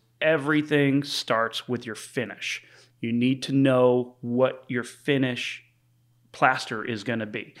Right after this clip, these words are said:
Is it gonna be dark? Is it gonna be light? Is it gonna be medium? So you really need to understand that at the very beginning, even before you're starting to lay out everything, um, you, just to understand. So the rule of thumb that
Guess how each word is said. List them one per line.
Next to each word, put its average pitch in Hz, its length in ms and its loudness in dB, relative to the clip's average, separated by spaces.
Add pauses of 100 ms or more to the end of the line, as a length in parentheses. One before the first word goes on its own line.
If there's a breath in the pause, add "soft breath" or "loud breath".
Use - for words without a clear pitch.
(220 loud breath)
Is 107 220 -4
it 104 140 -10
gonna 135 200 2
be 139 300 4
dark? 113 460 -2
Is 107 120 -10
it 107 120 -14
gonna 113 160 -4
be 127 140 -2
light? 117 340 -2
Is 107 120 -6
it 110 60 -10
gonna 113 180 -4
be 117 160 -2
medium? 117 560 -4 (300 loud breath)
So - 140 -4
you 123 160 -2
really 190 400 -2
need 156 240 2
to 165 80 -4
understand 127 720 -2
that 123 500 -2 (180)
at 123 140 -6
the 123 80 -2
very 135 360 2
beginning, 123 500 -2
even 143 280 0
before 131 300 -2
you're 120 140 -2
starting 120 420 -4
to 127 100 -10
lay 113 320 -4
out 175 300 -2
everything, 107 560 -10 (480 loud breath)
um, 113 480 -4 (140)
you, 139 160 -6 (120)
just 156 360 2
to 170 120 -2
understand. 139 520 0
So - 100 -6
the 135 140 0
rule 180 280 2
of 170 120 2
thumb 143 300 4
that 123 120 2